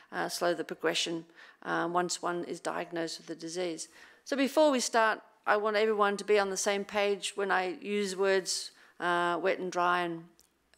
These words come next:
and et cetera in terms of A M D. So this slide, for those of you who can see it, identifies different stages of A M D. So when you often have no symptoms at all and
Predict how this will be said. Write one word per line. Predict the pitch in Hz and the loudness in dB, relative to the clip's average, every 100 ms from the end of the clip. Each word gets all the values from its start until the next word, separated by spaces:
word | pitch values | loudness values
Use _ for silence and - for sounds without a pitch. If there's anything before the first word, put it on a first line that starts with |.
| _ _ - _ _ | _ _ -20 _ _
and | 175 175 | -4 -4
et | - | -4
cetera | - 226 - 160 | -2 -2 0 0
in | - 185 | 0 -2
terms | 196 185 | -4 -4
of | 175 | 0
A | 170 | 0
M | 175 175 | 0 2
D. | 160 | 2
So | 165 202 196 | 2 0 0
this | 254 | 0
slide, | - - 202 214 214 | -2 0 2 4 2
for | - | -4
those | 190 202 196 | 0 2 0
of | 196 - | -4 -8
you | 208 | -8
who | 196 | -6
can | 190 180 | -6 -2
see | 220 208 | 4 4
it, | 185 - - - - - | 4 -4 -20 -20 -14 -2
identifies | 240 233 285 269 226 208 208 | 0 2 0 0 2 2 2
different | 240 226 214 | -4 -4 -2
stages | 202 196 180 175 | 0 0 0 -4
of | 170 | 0
A | |
M | 170 175 170 | 0 0 -2
D. | 165 175 | -2 -2
So | 175 220 214 | -2 2 4
when | 233 233 | 4 2
you | 226 220 220 220 - - - | 2 2 0 -4 -20 -12 -2
often | 320 - 285 | -2 0 0
have | 240 202 | 0 2
no | 220 277 | 2 2
symptoms | 277 240 220 208 208 | 2 -2 -2 -2 -2
at | 190 | 0
all | 180 165 175 | 2 2 2
and | - 185 185 180 | 0 0 -2 -4